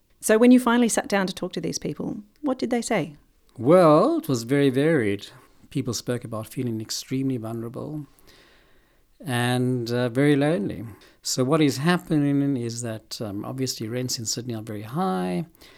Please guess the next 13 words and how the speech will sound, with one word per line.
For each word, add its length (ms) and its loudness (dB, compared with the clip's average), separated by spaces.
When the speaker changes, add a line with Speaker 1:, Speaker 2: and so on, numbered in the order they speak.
Speaker 2:
Uh, 280 0
so 240 0
people 320 0
have 160 -4
to 560 0
expend 800 -2
a 40 -4
very 260 -6
large 320 -8
proportion 600 -6
of 180 -8
the 120 -6
income 680 -6